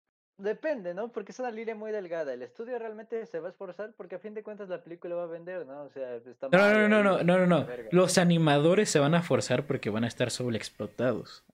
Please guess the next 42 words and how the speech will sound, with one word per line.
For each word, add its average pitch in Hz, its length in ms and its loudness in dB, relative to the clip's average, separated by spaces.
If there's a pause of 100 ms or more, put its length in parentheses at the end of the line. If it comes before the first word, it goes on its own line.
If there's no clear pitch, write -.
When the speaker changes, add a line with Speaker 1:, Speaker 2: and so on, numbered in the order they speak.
(240)
Speaker 2:
El 113 180 2
estudio 131 460 2
nada 131 240 2
más 123 260 2
va, 120 340 2 (540)
va, 113 240 0
va 123 140 4
a 127 40 2
ganar 131 260 4
dinero 127 400 4
de, 107 220 2 (260)
<laughs> - 1040 -2
del 135 180 4
nombre 151 280 4
de 135 120 2
Mario. 127 460 0 (400)
<laughs> 165 280 -2
Speaker 1:
Bueno, 147 220 -8
pues - 140 -20
sí, - 180 -20
el 117 80 -20
estudio 131 260 -12
va 135 60 -4
a 135 40 -2
ganar 131 200 -6
dinero 117 320 -8
igualmente, 117 480 -12
pero 95 420 -10 (680)
mira, 139 220 -8
yo 131 140 -10
no 139 80 -10
estoy 135 260 -10
ahí 120 120 -6
trabajando 110 640 -12
para 101 220 -10
decirte 104 480 -18
qué, 98 220 -16
qué - 100 -20
están - 220 -16
haciendo, 104 500 -12
güey, 110 240 -10
pero 101 440 -14